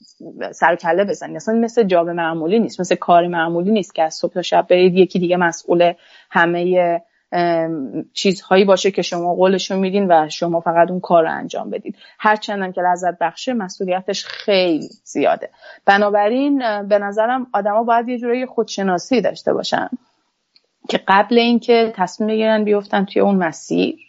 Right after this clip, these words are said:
اه، با خودشون راست باشن، بشینن ببینن که آیا،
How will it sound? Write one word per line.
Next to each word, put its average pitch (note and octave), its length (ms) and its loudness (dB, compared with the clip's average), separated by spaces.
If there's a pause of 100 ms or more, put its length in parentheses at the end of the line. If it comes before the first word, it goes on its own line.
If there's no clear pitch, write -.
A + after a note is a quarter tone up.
(800)
اه، F3 460 4 (540)
با F#3+ 100 4
خودشون C4 680 0
راست A3+ 360 2
باشن، G3 300 -4
بشینن B3+ 600 2
ببینن C4 280 4
که A#3+ 180 -2
آیا، A#3+ 420 2